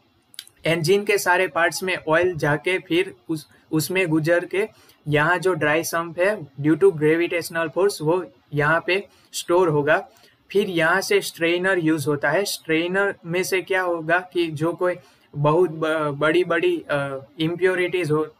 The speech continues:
होगी वो strainer के through से वो निकाल दी जाएगी, और जो स-, हमारा जो ऑयल होगा वो एकदम clear होके यहाँ से जाएगा स्कैवेंजिंग pump में। स्कैवेंजिंग pump में से, अ, जाके ऑयल हमारा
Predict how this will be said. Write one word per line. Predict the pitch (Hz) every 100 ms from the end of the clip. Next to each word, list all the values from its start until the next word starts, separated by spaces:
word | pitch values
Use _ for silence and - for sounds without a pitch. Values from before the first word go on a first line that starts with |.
| _ 143
होगी | 143 156 175 202 _ _ -
वो | 151 196 165
strainer | - 165 160 175 175
के | 185 175
through | - 170
से | 165 175
वो | 156 214 - _ - 147
निकाल | 156 175 185 185
दी | 175
जाएगी, | 151 143 143 151 202
और | - 156 160
जो | 139 180 175
स-, | - - _ _
हमारा | 147 151 165 180 175
जो | 156 165 160
ऑयल | 160 170
होगा | 165 165 175
वो | 156 180 214 _ _ -
एकदम | 156 165 185
clear | 175 165 175 180
होके | 160 156 190
यहाँ | 170 147 156 160
से | 180
जाएगा | 151 147 143 143 185
स्कैवेंजिंग | 190 - 156 165 170 165 160 147
pump | 135 131
में। | 127 123 120 _ _ -
स्कैवेंजिंग | - 156 160 180 185 190 196
pump | 190 180 180 175
में | 175
से, | 165 185 208 _ _ _ _ _ _ _ _
अ, | 156 143 139 139 135 123
जाके | 143 143 156 180 165
ऑयल | 156 170
हमारा | 160 156 165 170 185